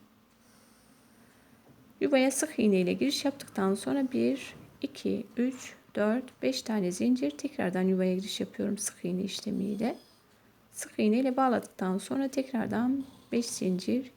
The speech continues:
Yine yuvaya giriş yapıp sık iğne ile kapattım. Yine beş zincir.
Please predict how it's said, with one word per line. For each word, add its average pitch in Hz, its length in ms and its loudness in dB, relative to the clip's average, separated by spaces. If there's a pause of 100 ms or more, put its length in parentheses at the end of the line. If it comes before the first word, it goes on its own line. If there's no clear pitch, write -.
Yine 233 440 2 (100)
yuvaya 214 260 0
giriş 196 280 -4
yapıp 214 260 -6
sık - 200 -8
iğne 208 200 0
ile 208 120 0
kapattım. - 680 -8 (960)
Yine 302 260 8
beş 196 160 4
zincir. 185 680 0